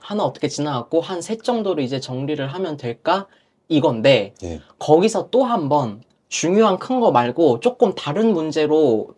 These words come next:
Speaker 1: 또 부가적으로 뭔가 나한테 지금 들어올 게 지금 왔다 갔다 하고 있더란 말이지.
Speaker 2: 예.
Speaker 1: 그래, 안 그래?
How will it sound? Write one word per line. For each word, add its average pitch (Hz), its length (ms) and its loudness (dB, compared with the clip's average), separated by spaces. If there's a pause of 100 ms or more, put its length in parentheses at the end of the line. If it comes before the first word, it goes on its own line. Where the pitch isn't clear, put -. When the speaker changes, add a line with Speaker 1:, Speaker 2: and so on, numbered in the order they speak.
Speaker 1:
또 262 180 6
부가적으로 160 640 -2
뭔가 139 320 -4
나한테 131 400 -6
지금 131 300 -6
들어올 143 400 -2
게 139 140 -8
지금 123 300 -10
왔다 131 260 -10
갔다 123 240 -14
하고 147 220 -10
있더란 110 340 -14
말이지. 92 420 -14 (180)
Speaker 2:
예. 80 280 -8 (580)
Speaker 1:
그래, 143 180 0
안 117 120 -4
그래? 101 220 -18